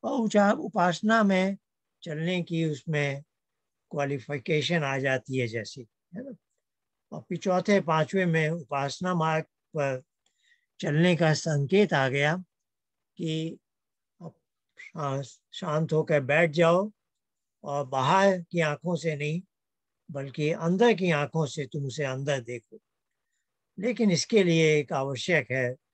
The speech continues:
मात्र ईश्वर की बात, और कर्मशील भी बने रहना है, जो अपह वाली बात थी। निष्क्रिय व्यक्ति के लिए उपासना नहीं है।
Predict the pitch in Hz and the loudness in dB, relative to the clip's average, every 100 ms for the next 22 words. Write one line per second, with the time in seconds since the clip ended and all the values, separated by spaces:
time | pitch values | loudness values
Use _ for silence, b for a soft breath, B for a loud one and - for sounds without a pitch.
0 | _ _ - 127 143 147 165 139 127 - | _ _ -16 -8 -4 0 2 2 0 2
1 | 165 147 - 135 123 123 131 _ _ _ | 4 4 0 -6 -4 -4 -8 _ _ _
2 | _ _ _ - 190 208 226 262 202 240 | _ _ _ -6 -2 4 6 6 4 4
3 | 254 226 170 147 135 131 127 131 139 139 | 4 6 4 4 0 0 -2 -2 -2 -2
4 | 143 135 131 - 151 151 135 123 120 123 | -4 -4 -6 0 2 2 0 -2 -8 -10
5 | 117 _ 214 220 _ _ _ b b b | -14 _ -16 -16 _ _ _ b b b
6 | _ 156 160 - 226 233 190 175 - 185 | _ -2 -2 2 4 6 6 4 2 -2
7 | 170 156 151 143 135 127 117 170 143 131 | 0 -2 0 -2 -4 -8 -8 -6 -4 -2
8 | 151 123 _ | -4 -6 _